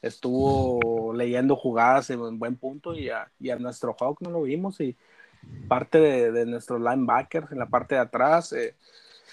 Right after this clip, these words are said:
eh, en una que se perdió este Joe Johnson, esa yo creo ahí debió inmediatamente después de que,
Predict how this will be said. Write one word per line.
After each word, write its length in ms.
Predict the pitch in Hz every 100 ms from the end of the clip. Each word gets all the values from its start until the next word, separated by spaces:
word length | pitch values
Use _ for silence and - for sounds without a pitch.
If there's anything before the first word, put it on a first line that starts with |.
| - - - -
eh, 500 | 139 135 131 123 120 - - - - - -
en 120 | 147
una 220 | 131 151
que 80 | 143
se 140 | 143 139
perdió 320 | 135 120 131
este 580 | - 143 135 131 123 117
Joe 220 | 123 131
Johnson, 640 | 120 127 151 - 170 165 151
esa 300 | 120 - 135
yo 140 | 131
creo 480 | 135 135 139 135 127
ahí 320 | 113 123 143
debió 340 | 147 151 143 151 _ _ _ - - - - - - _ _ _ 285 - _ _ _ _ _ _ _ _ _ _ _ _ _ 101 98 120 147
inmediatamente 760 | 143 127 117 117 139 127 135
después 200 | 156 156
de 80 | 135
que, 260 | - 117